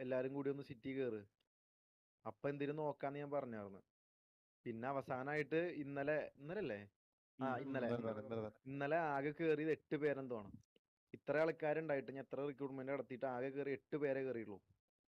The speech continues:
Speaker 1: പിന്നെ ഞാനൊരു കാര്യം തീരുമാനിച്ചെന്ന് വെച്ചാ ഇനി വേറെ ഗ്യാങ്ങിൽ കളിക്കുന്ന ആൾക്കാരൊന്നും ഉണ്ടാവൂല. ഇപ്പൊ ഉള്ളവരുണ്ട്, ഇപ്പൊ എടുത്ത ആൾക്കാരൊക്കെ ഉണ്ട്. ഇനി എടുക്കാൻ പോകുമ്പോ തന്നെ വേറെ ഗ്യാങ്ങിലുള്ള ആൾക്കാർ അല്ലെങ്കിൽ വേറെ സിറ്റിയിൽ അങ്ങനെ ഗ്യാങ്ങിൽ കളിക്കുന്ന ആൾക്കാരൊന്നും എടുക്കുന്നില്ല.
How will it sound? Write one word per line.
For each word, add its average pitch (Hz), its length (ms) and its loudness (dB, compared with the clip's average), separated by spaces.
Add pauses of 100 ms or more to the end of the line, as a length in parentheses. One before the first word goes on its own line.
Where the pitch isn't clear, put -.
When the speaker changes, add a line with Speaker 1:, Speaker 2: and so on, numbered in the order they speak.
(640)
Speaker 1:
പിന്നെ 139 140 0
ഞാനൊരു 170 320 2
കാര്യം 175 200 4
തീരുമാനിച്ചെന്ന് 170 380 -4
വെച്ചാ 156 120 -4
ഇനി 160 160 -2
വേറെ 156 240 4
ഗ്യാങ്ങിൽ 165 320 2
കളിക്കുന്ന 156 260 0
ആൾക്കാരൊന്നും 147 400 0
ഉണ്ടാവൂല. 127 300 0 (140)
ഇപ്പൊ 139 240 -2
ഉള്ളവരുണ്ട്, 190 420 4 (340)
ഇപ്പൊ - 160 -4
എടുത്ത 151 160 0
ആൾക്കാരൊക്കെ 156 400 2
ഉണ്ട്. 131 100 -6
ഇനി 139 240 -4
എടുക്കാൻ 160 340 2 (160)
പോകുമ്പോ 156 280 0
തന്നെ 151 240 -2
വേറെ 143 380 0
ഗ്യാങ്ങിലുള്ള 135 460 -2
ആൾക്കാർ 123 280 -2
അല്ലെങ്കിൽ 123 260 -4
വേറെ 123 120 -4
സിറ്റിയിൽ 123 380 -6 (840)
അങ്ങനെ 120 260 -4 (180)
ഗ്യാങ്ങിൽ 120 280 -2
കളിക്കുന്ന 127 260 -4
ആൾക്കാരൊന്നും 123 340 -4
എടുക്കുന്നില്ല. 110 380 -8